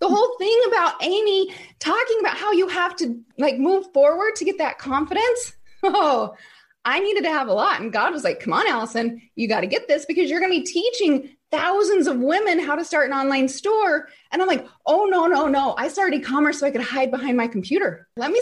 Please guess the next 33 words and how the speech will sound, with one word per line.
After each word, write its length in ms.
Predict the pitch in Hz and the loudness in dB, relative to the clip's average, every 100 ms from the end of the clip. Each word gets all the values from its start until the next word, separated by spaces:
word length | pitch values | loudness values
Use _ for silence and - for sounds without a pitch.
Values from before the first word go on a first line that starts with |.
| 494 | 2
sell 140 | 453 | 0
cupcake 340 | 403 415 370 | -2 -4 -4
liners. 640 | 370 311 285 214 180 - _ _ _ _ _ - | -2 0 0 0 -4 -10 _ _ _ _ _ -6
I 120 | 320 | -2
don't 220 | 494 427 | -2 0
wanna 380 | 381 339 269 208 | 0 0 -2 -4
sell 500 | - 220 - 240 196 | -10 -20 -10 -4 -2
Allison. 480 | - 170 180 - 359 427 494 494 - | -2 -2 -2 -2 0 2 2 -2 -6
I 80 | - | -4
don't 80 | 440 | 0
wanna 140 | 508 | 0
put 160 | 453 302 | 0 0
my 60 | 247 | 2
makeup 400 | 233 226 233 240 | 0 -2 -4 -2
on 160 | 240 | 0
today. 360 | 277 254 339 453 480 | 0 2 2 0 -2
<laughs> 160 | - - | -6 -4
Let 640 | 359 359 381 - - 359 | -2 0 -2 -2 -6 -2
me 240 | 427 440 | -2 0
just 260 | 403 403 440 | 0 -2 -2
hide. 520 | 453 415 262 190 190 - _ _ _ _ _ - | -2 0 -2 -2 -4 -8 _ _ _ _ _ 0
But 240 | 269 - | 0 0
all 180 | - 320 | 0 2
those 180 | 359 370 | 2 0
accomplishments, 560 | 359 277 262 277 247 208 | -2 0 0 0 -2 -2
like, 320 | 214 - _ _ - | -4 -6 _ _ -20
so, 400 | 226 - 330 370 | -20 -4 0 0
so 240 | 381 392 | 0 0
grateful 440 | 269 233 190 381 339 | 0 0 -2 -2 0
that 120 | 269 | 0
I 60 | 254 | 0
listened 720 | 247 240 247 254 233 233 - _ _ - | 0 0 0 0 0 0 -4 _ _ -8
to 500 | - 294 247 226 | 0 2 2 0